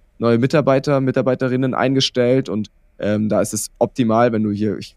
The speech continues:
wir sind bei, mittlerweile bei über hundert Sessions, glaub ich, in der Academy und es ist, du brauchst wirklich drei Tage, bis du da durch bist, <laughs> so ungefähr. Extrem tiefen Wissen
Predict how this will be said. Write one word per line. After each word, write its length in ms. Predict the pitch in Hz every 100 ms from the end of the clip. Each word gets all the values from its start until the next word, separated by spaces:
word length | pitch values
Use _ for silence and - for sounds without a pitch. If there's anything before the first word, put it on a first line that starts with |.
| -
wir 100 | 107
sind 140 | 113
bei, 180 | 101 73
mittlerweile 400 | 113 110 113 110
bei 100 | 104
über 220 | 117 131
hundert 260 | 127 127 104
Sessions, 340 | 127 - 104
glaub 180 | - 95
ich, 80 | 104
in 100 | 104
der 180 | 98 90
Academy 500 | - - 110 117 120
und 140 | 107 - _ -
es 160 | -
ist, 300 | 107 - -
du 40 | -
brauchst 220 | 123 120
wirklich 200 | 120 110
drei 160 | 131
Tage, 260 | 113 127 123
bis 140 | 104
du 60 | -
da 100 | 107
durch 200 | 127 120
bist, 200 | 117 104
<laughs> 100 | -
so 60 | 135
ungefähr. 380 | 113 - 113 117 - _
Extrem 420 | 123 120 - 143 143
tiefen 280 | 143 135 120
Wissen 360 | 147 160 165